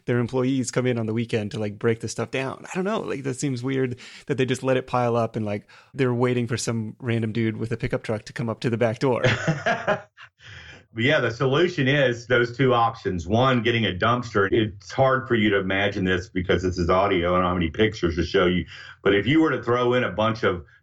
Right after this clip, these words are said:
Speaker 2: pallets into a dumpster, seventy percent of the space is gonna be air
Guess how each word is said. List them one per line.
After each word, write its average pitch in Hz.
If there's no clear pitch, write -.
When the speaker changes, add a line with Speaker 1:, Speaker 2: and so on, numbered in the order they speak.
Speaker 2:
pallets 113
into 98
a 90
dumpster, 92
seventy 127
percent 113
of 107
the 92
space 110
is 87
gonna 95
be 90
air 87